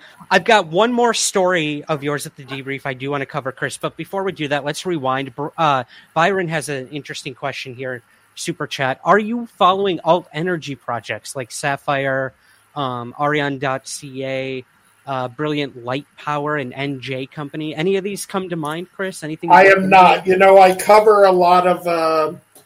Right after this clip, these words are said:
Speaker 2: alt-, alternate propulsion, and, uh, even when I covered, like, fusion energy projects,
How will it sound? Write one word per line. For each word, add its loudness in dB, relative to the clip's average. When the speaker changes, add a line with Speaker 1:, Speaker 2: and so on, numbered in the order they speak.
Speaker 2:
alt-, 0
alternate 2
propulsion, 4
and, 0
uh, 4
even 2
when 2
I 6
covered, 4
like, 0
fusion 0
energy 2
projects, 6